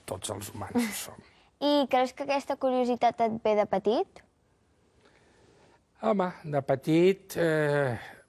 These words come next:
Speaker 1: de petit m'agradava força, eh, jugar amb mecanos, eh, llegir, era un nen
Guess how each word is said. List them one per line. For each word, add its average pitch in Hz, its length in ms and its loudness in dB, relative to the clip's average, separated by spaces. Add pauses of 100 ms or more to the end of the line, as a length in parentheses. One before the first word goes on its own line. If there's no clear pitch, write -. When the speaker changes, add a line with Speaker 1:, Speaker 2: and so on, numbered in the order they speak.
(440)
Speaker 1:
de 135 120 0
petit 143 400 -2
m'agradava 143 880 2
força, 127 960 0 (280)
eh, 113 760 -2 (400)
jugar 117 320 -4
amb 113 100 -2
mecanos, 143 1160 0
eh, 123 280 -4
llegir, 147 960 0
era 127 180 -2
un 131 140 0
nen 131 240 2